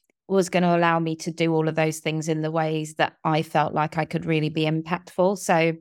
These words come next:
I had coffee with the guy who used to be my boss before I moved to America. And yeah, we talked about how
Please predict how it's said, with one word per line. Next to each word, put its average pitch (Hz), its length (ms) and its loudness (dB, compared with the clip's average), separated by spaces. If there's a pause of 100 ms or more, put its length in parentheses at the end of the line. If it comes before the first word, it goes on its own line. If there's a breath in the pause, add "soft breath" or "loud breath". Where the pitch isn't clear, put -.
(720)
I 180 160 2
had 175 240 -2
coffee 175 340 -2
with 165 260 0
the 175 60 -4
guy 165 200 0
who 170 100 -4
used 160 220 -2
to - 40 -20
be 165 80 -6
my 156 180 0
boss 151 300 -4
before 160 380 -4
I 156 80 0
moved 156 220 -2
to 165 120 -8
America. 156 600 -2 (440 soft breath)
And 156 480 0 (220)
yeah, 160 300 2
we 156 160 -2
talked - 320 -4
about 156 400 -2
how 151 520 0